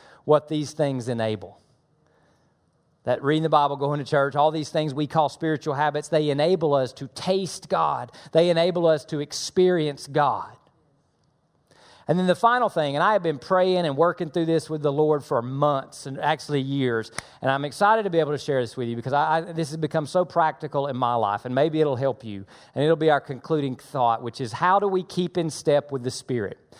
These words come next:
And it tells us to do that in the Word of God in Galatians five. So what does that look like? Keeping in step with the Spirit.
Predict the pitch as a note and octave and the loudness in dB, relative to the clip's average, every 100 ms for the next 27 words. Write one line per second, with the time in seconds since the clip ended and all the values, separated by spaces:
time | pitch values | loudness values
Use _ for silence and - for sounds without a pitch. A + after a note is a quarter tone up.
0 | - - D#3+ E3+ G3+ A3 G3+ G3 F3 F3 | -12 -4 -2 2 4 4 2 -4 0 2
1 | E3 C#3+ C#3 D3 C3+ B2 C3+ B2+ A#2+ C3 | 2 2 0 0 0 0 0 0 -2 0
2 | C3 B2+ C3 - C3 G#2+ - D3 A#3 D4 | 0 -2 -10 -2 -2 -2 -4 0 2 2
3 | G3 D#3+ C3+ C3+ D3+ - B2 G2 - - | 0 -2 -4 0 0 0 -6 -8 -12 -20
4 | - - - _ - G#3 G#3+ G#3 G3 F3 | -20 -20 -20 _ -2 0 4 2 2 -2
5 | - D#3+ D3+ D3+ C3+ - C#3 A2 - - | 2 2 2 -4 -6 -6 -4 -4 -6 -10